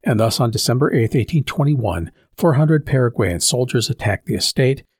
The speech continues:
killing the workers and taking Bonpland back to Paraguay as a spy. Bonpland was said to have been broken during his stay,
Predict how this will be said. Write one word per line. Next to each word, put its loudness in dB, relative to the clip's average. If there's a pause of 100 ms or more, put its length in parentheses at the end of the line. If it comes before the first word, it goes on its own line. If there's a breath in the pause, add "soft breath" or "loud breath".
(100)
killing 2
the 2
workers 0
and 0
taking -2
Bonpland -4
back -4
to -20
Paraguay 0
as -4
a -2
spy. -2 (840)
Bonpland 2
was 0
said 0
to 0
have -2
been 0
broken 0
during 0
his -2
stay, 0